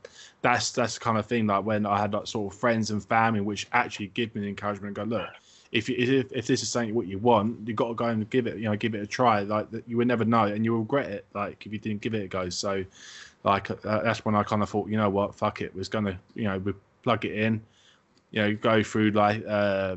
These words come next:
you know, the, the <laughs> at first, because you, because my very first stream was literally, uh, like, off,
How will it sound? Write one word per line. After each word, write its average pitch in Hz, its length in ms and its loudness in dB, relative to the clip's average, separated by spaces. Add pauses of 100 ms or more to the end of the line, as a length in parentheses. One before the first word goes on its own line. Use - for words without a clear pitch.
you 104 140 -4
know, 95 120 0
the, 95 280 -2 (220)
the 101 480 -2 (160)
<laughs> - 160 -16
at 123 140 0
first, 143 300 2
because 120 220 -4
you, 135 160 -4
because 123 360 -4
my 139 160 6
very 123 240 2
first 117 400 0
stream 104 500 -4
was 104 180 -4
literally, 98 640 -6
uh, 98 340 -6
like, 101 220 -8
off, - 340 -8